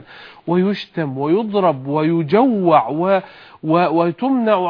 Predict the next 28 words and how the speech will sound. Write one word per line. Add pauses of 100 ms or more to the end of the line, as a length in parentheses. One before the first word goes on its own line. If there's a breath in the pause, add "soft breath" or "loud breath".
عنه،
ويمنع
عنه
كل
شيء،
ويأكل
ورق
الشجر
ويهجر
من
بيته، (600 loud breath)
بل
وتطلق
بناته. (680 soft breath)
بناته
كن-،
ك-،
بنتان
كانتا
متزوجتين
من
رجلين
من
الكافرين
من، (480 loud breath)
ومن
أبناء
عمه،